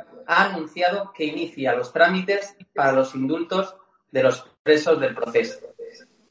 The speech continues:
Bueno, para ponernos un poco en, en situación, eh, en dos mil diecisiete se celebró en Cataluña un referéndum ilegal que fue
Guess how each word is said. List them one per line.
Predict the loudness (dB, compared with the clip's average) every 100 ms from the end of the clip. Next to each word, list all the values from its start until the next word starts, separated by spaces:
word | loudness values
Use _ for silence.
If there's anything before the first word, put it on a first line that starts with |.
| _
Bueno, | 0 2 0 -2
para | 4 4
ponernos | 6 2 2 0 -2
un | 0
poco | 2 4 6
en, | 4 2 -4 -4 -8 -10 -16 -10
en | -6
situación, | -6 0 2 2 -2 2 6 6 4 -6 _ -10 2
eh, | 4 6 4 0 -6 -6
en | -2
dos | 0 2
mil | 2
diecisiete | 0 0 -2 0 -2 -4
se | -10 -4
celebró | 2 4 4
en | 4
Cataluña | 4 4 0 0 0 -2 -6 _ _ -20 -4
un | 0 2
referéndum | 2 0 2 4 4
ilegal | 2 4 6 6 2 -8 _
que | -12 -12 -12
fue | -2 0 0